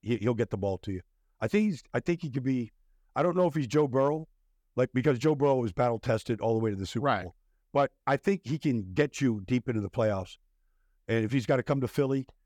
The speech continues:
Speaker 1: you know, if he's gotta, you know, go, go one of these tough places to go play a playoff game, I think,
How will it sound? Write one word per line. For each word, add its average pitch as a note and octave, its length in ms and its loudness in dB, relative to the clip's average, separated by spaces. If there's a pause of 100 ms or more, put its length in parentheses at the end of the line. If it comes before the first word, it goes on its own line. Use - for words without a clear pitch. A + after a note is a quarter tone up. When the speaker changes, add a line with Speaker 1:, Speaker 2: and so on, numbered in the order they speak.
(240)
Speaker 1:
you B2 120 2
know, B2+ 220 4
if G#2+ 120 -4
he's B2 140 -2
gotta, A#2+ 420 0 (260)
you B2+ 80 2
know, A#2 100 4
go, A#2 340 0
go B2+ 140 4
one C3 180 2
of B2+ 40 2
these B2 140 -2
tough B2 200 0
places B2+ 380 0
to G#2+ 100 -2
go A#2 120 2
play A#2 160 0
a G#2+ 40 0
playoff B2 340 0
game, G#2 180 -2
I G2+ 80 -2
think, A2+ 240 -4